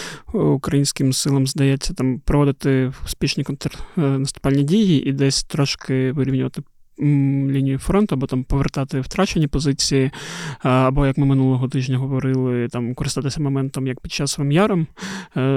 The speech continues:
от, е, і тут хотів ще додати якраз під час Вам'яр, що, точніше, запитати, що це була за історія незрозуміла з колоною, е, росіян, які просто посеред білого дня йшли і, е,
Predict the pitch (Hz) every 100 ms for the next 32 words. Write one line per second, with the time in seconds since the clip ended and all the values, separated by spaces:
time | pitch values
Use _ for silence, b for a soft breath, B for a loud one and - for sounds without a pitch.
0 | 131 135 131 - 127 117 - - 156 135
1 | 131 135 139 139 151 147 135 - 151 170
2 | 156 151 147 147 143 151 143 - - 147
3 | 147 175 196 - 160 143 139 135 135 135
4 | 127 143 165 - 147 147 143 - 165 -
5 | 143 - 139 151 143 139 135 - 151 151
6 | 135 139 135 139 143 135 - - 135 135
7 | 131 131 123 127 127 - 139 135 135 -
8 | - 139 139 127 - 135 131 123 - 135
9 | - 131 127 - 147 143 165 - B B
10 | B 147 160 147 139 139 135 143 143 143
11 | 135 - 151 135 135 135 131 123 120 -
12 | 120 127 123 120 127 123 123 107 90 69
13 | 65 67